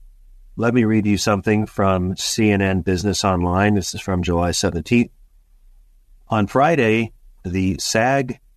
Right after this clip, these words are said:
aftra, a union representing about a hundred and sixty thousand Hollywood actors, officially went on strike after failing to reach a deal with Hollywood's biggest studios.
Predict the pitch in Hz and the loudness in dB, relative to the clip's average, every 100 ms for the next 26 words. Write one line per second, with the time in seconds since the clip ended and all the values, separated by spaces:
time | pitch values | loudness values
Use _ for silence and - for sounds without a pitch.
0 | _ - 107 131 - 80 85 113 _ _ | _ -2 -2 -2 -4 -4 -4 -6 _ _
1 | _ _ _ 104 92 107 123 98 92 101 | _ _ _ -6 0 2 4 2 2 0
2 | 104 - 101 98 95 90 87 82 98 98 | 0 -2 0 2 0 0 0 -2 0 -2
3 | 90 98 - 101 98 92 90 82 98 104 | -2 -4 -4 -4 -2 -2 -2 -2 0 0
4 | 107 95 90 87 90 80 - _ _ _ | 0 0 0 -4 -6 -6 -8 _ _ _
5 | - - - - - 120 135 - 131 110 | -20 -20 -20 -18 -8 0 0 2 2 2
6 | 107 101 - 92 90 - 87 - 87 101 | 0 0 -2 -2 -2 -4 -6 -4 -4 -2
7 | 95 95 - 85 82 - 80 80 78 82 | 0 -2 -2 -4 -2 -4 -6 -4 -2 -2
8 | - 80 80 78 82 - - 73 - - | -2 -2 0 -2 -4 -6 -8 -8 -6 0
9 | 139 110 76 67 | 2 2 0 -8